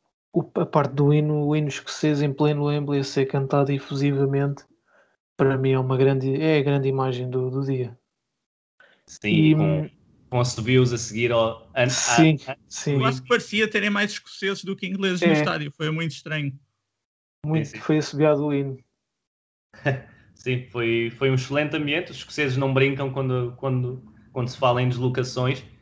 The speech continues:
Speaker 2: e eu não sei se estará relacionado com, com alguma mudança no, nos estádios. Eu que, eu que tinha lido por alguma razão, que não sei se este era um dos jogos que, que estava previsto ser em Bilbao. Eu li qualquer coisa agora, mas não, não, não, não estou certo disso.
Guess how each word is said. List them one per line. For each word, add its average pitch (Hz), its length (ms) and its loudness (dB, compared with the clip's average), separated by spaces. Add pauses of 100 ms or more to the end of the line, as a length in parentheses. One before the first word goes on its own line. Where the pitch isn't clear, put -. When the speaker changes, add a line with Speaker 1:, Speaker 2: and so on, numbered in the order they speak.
(240)
Speaker 2:
e 135 140 -2
eu 135 120 4
não 131 140 2
sei 131 300 2
se 131 600 -2 (380)
estará 117 440 0
relacionado 117 680 0
com, 107 280 -6
com 113 100 -2
alguma 117 300 -2
mudança 113 520 0
no, 104 380 -8 (260)
nos 117 200 -6
estádios. 120 580 0
Eu 110 100 -4
que, 107 400 -6 (640)
eu 127 100 -6
que - 100 -16
tinha 123 320 -2
lido 117 420 -2
por 117 160 -8
alguma 113 300 -2
razão, 113 400 -2
que - 100 -16 (160)
não 120 140 -2
sei 127 120 -2
se 135 140 -2
este 135 160 0
era 127 100 2
um 123 100 0
dos 117 140 -4
jogos 117 380 -2
que, 113 220 -6
que - 100 -18
estava 110 260 0
previsto 110 380 -8
ser 113 140 -4
em 113 100 -4
Bilbao. 104 600 -2 (100)
Eu 107 100 -6
li 107 80 -2
qualquer 107 280 -2
coisa 107 280 -2
agora, 98 260 -2
mas 101 140 -4
não, 104 160 -6
não, 104 260 -4
não, 107 220 -2
não 110 220 -2
estou 113 200 -6
certo 107 340 -2
disso. 101 220 -6